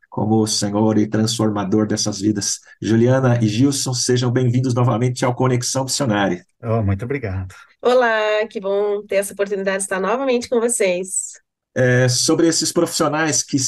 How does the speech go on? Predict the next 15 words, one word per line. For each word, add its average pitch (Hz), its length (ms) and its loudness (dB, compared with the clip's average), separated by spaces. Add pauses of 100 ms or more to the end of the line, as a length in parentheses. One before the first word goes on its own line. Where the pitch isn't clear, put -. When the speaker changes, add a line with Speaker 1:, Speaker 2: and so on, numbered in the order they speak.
(120)
Speaker 1:
têm 143 300 0
se 123 220 -2
disponibilizado 120 880 0
a 110 80 -2
trabalhar 113 400 0
com 120 100 -4
vocês, 117 640 0
utilizando 113 520 0
o 107 40 -4
seu 110 180 -2
tempo, 110 380 0
os 107 120 -2
recursos, 107 520 0
os 101 100 -6
conhecimentos, 110 840 2